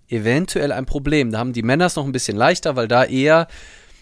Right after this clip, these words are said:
noch ältere Männer auch als attraktiv oder anders attraktiv wahrgenommen werden. Leider in, in unserer Gesellschaft wer-, wird das bei Frauen dann irgendwie anders gesehen zum Teil. Das ist auch vielleicht eine gewisse Disbalance, dass so gesellschaftlich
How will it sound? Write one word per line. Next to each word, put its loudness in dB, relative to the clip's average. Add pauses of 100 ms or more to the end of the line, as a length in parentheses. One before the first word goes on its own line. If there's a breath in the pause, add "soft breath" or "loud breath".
(100)
noch 2
ältere 4
Männer 4
auch 4
als -2
attraktiv -4
oder 2
anders 0
attraktiv -6
wahrgenommen -4
werden. -4
Leider 2
in, -6
in -10
unserer -8
Gesellschaft -4 (480 loud breath)
wer-, 2
wird -2
das 0
bei 4
Frauen 2
dann 0
irgendwie -4
anders 0
gesehen -4
zum -10
Teil. -4
Das -6
ist -10
auch -14
vielleicht -8
eine -10
gewisse -8
Disbalance, -4
dass -14
so -8
gesellschaftlich -8